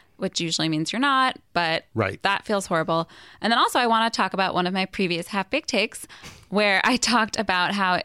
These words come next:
Speaker 1: I didn't really like it when people complimented people on their looks at work. And I think that probably, I know that comes from a place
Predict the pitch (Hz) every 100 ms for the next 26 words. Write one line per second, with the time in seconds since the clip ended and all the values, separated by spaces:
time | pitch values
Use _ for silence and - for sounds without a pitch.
0 | - 185 190 190 175 170 - 185 180 175
1 | 175 180 156 170 - 175 165 165 165 -
2 | - - _ - 233 220 202 175 185 185
3 | 170 165 165 170 165 156 - - - -
4 | - - - _ _ _ 202 190 196 233
5 | 220 185 - 208 196 190 _ _ _ 175
6 | 185 262 240 - 220 190 - 190 175 -
7 | 202 196 190